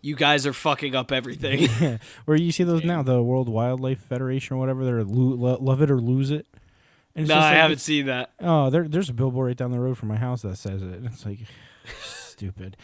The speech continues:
Speaker 2: But it's like, and it's not even us. Like, we, you know, like, all right, going political, hang on. But, like, you know, when Obama was in there, he, like, fucking really supercharged the E P A and stuff like that. So a
Speaker 1: Yeah,
Speaker 2: lot
Speaker 1: yeah.
Speaker 2: of the, the burning that we do, like, I, there's places that we do that, uh, call, they're called Cov-,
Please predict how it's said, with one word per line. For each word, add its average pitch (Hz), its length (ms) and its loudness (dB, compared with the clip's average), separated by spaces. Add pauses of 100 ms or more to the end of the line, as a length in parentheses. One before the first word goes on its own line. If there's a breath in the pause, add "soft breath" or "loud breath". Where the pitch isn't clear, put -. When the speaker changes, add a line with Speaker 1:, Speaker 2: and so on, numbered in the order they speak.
Speaker 2:
But 165 340 0
it's 226 120 -6
like, 233 140 -6
and 202 120 0
it's 240 140 -2
not 233 160 0
even 151 180 2
us. 135 280 -4
Like, 107 180 -4
we, 120 140 -6
you 135 80 -4
know, 113 320 -4 (160)
like, 107 360 -6
all 120 60 -4
right, 107 160 -4
going 117 220 -2
political, 123 480 -2
hang 117 200 -2
on. 107 280 -4 (280 loud breath)
But, 123 120 -2
like, 113 160 -2 (360)
you 143 140 0
know, 113 100 0
when 117 260 0
Obama 120 380 -2
was 113 160 0
in 107 100 -2
there, 98 120 -2
he, 131 140 0
like, 101 240 -6
fucking 101 500 -6
really 110 260 -2
supercharged 110 560 -6
the 101 120 -6
E 104 40 -6
P 104 220 -4
A 110 300 -2
and 107 120 -4
stuff - 200 -8
like 110 100 -8
that. 117 220 -6
So 101 160 -4
a 101 120 -4
Speaker 1:
Yeah, 160 100 2
Speaker 2:
lot 135 60 0
Speaker 1:
yeah. 151 120 2
Speaker 2:
of 135 80 -4
the, 123 280 0 (300 loud breath)
the 135 80 -4
burning 131 400 2
that 147 160 -2
we 139 80 0
do, 143 260 0
like, 113 140 -2
I, 120 120 0
there's 123 180 -2
places 123 260 -2
that 117 80 0
we 110 80 0
do 113 140 -2
that, 104 240 -2
uh, 98 200 -4
call, 98 200 -10
they're 107 160 -4
called 110 220 -4
Cov-, 101 260 -6